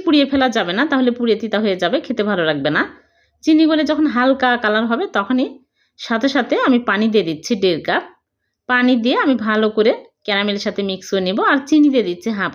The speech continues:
কাপ। চিনি কমিয়ে বাড়িয়ে দিতে পারবেন, যে যেরকম মিষ্টি পছন্দ করেন। এখন আমি চিটচিটে আঠালো একটা শিরা তৈরি করে নেব, এরকম আঠালো হবে। এখন আমি চুলা থেকে নামিয়ে ঢেকে এক সাইডে রেখে দিচ্ছি। আর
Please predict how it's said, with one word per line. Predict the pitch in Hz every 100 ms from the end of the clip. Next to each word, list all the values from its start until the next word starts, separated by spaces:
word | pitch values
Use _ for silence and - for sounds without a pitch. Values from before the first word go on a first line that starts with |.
| -
কাপ। | 247 - _ _ _ _
চিনি | 302 277 277
কমিয়ে | 285 254 240
বাড়িয়ে | 233 233 214
দিতে | 196
পারবেন, | 180 151 202 392 285
যে | 214
যেরকম | 202 190 208
মিষ্টি | 196 190 180
পছন্দ | 165 202 190 165
করেন। | 147 381 - _ _ _ -
এখন | 254 330
আমি | 294 359 -
চিটচিটে | 311 - 269 247
আঠালো | 214 262 285
একটা | 254 247
শিরা | - 240 339
তৈরি | 262 190 170
করে | 175
নেব, | 160 160 381 311
এরকম | 254 302 302
আঠালো | 202 214 277 277 240
হবে। | 180 427 - _ _ _ _ _ _ _ _ _ _
এখন | 254 285 349
আমি | 330 302
চুলা | 302 285
থেকে | 302 302 294
নামিয়ে | 277 240 254 494 247
ঢেকে | 247 214 294 262
এক | 214
সাইডে | 226 202 196
রেখে | 180 233 190
দিচ্ছি। | 135 - 277 466 - _ _ _ _ _ _ _ _ _ _ _ _ _ _ _ -
আর | 196